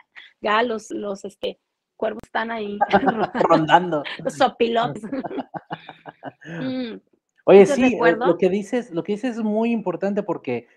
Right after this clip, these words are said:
Speaker 2: disculpa que te interrumpa, eh,
Speaker 1: No, déjame
Speaker 2: es
Speaker 1: tomar agua. <laughs>
Speaker 2: ¿Sabes qué? Continuamente, eh, co-, de las, con las personas que trabajamos y,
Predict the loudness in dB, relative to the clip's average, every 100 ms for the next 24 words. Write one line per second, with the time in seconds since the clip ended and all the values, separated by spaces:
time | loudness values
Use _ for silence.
0 | _ -6 -2 0 0 -4 -6 -6 -8 -12
1 | _ _ _ _ -10 -6 -4 -4 -4 -2
2 | 0 0 -2 -2 -2 0 -4 -4 -8 -10
3 | _ -10 -10 -14 -12 2 4 4 0 2
4 | 2 2 0 2 2 0 -2 -4 -8 -8
5 | -8 -6 -8 -8 -14 -2 2 4 2 -2
6 | -2 -2 -4 -6 -6 -6 -2 -2 -2 -4
7 | -2 -2 -4 -8 -14